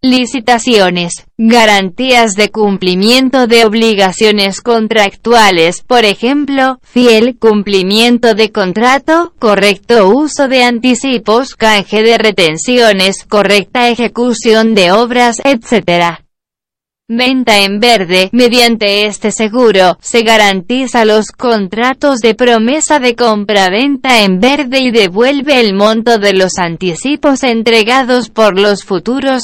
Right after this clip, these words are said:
compradores. Beneficios. No afecta la capacidad de endeudamiento del sistema financiero. No usa ni ocupas la línea de crédito bancaria.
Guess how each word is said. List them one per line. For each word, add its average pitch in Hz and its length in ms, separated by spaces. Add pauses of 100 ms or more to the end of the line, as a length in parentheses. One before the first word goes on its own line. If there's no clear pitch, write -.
compradores. 190 920 (840)
Beneficios. 254 1120
No 254 260
afecta 294 540
la 285 100
capacidad 226 720
de 220 300
endeudamiento 220 1160
del 196 280
sistema 208 680
financiero. 220 1000 (340)
No 311 300
usa 302 260
ni 220 240
ocupas 254 500
la 233 220
línea 220 500
de 214 140
crédito 214 560
bancaria. 180 840